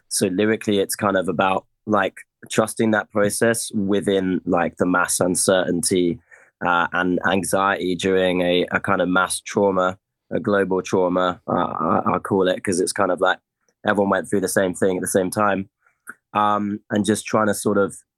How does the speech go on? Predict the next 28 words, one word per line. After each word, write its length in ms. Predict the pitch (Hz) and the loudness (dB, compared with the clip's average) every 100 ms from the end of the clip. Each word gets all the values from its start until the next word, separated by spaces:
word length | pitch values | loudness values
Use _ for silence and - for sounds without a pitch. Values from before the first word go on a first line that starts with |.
| _ _ _ | _ _ _
keep 220 | - 120 - | 0 0 0
calm, 440 | 107 104 98 90 _ _ - | 0 0 0 -4 _ _ -6
uh, 320 | 95 92 92 95 | -2 0 0 0
within 360 | 101 95 95 | 0 2 2
that 180 | 92 78 | 0 0
period 500 | 101 98 92 87 87 - _ | 0 0 2 2 -2 -6 _
and, 320 | 92 87 87 85 | -2 0 2 2
and 160 | 92 | 0
trust 320 | 90 98 - | 0 -2 -2
where 120 | 95 90 | -2 0
you 180 | 90 90 | 2 2
are 300 | 90 87 82 _ _ _ - - | 2 0 -4 _ _ _ -14 -4
and 120 | 90 | -2
try 220 | 87 92 | 0 0
and 100 | 87 | 0
trust, 560 | 85 95 87 - - - - | 0 0 2 2 2 -2 -2
uh, 240 | 92 85 87 | 0 0 0
the 480 | 107 98 87 85 - _ _ - | 0 2 2 0 -4 _ _ -12
specific 640 | - 110 - 110 107 92 - - _ - | -4 -2 0 0 0 -2 -4 -12 _ -4
life 260 | 101 95 - | 0 0 0
journey 300 | 98 95 90 | 0 2 0
that 140 | 87 | 0
you're 260 | 92 90 92 | 2 2 2
on 280 | 90 87 78 | 2 -2 -2
as 140 | 92 90 | 0 2
an 100 | 92 | 2
individual, 560 | 90 87 104 92 87 | 2 0 0 2 0
because 540 | 85 90 95 90 - | 0 0 0 2 0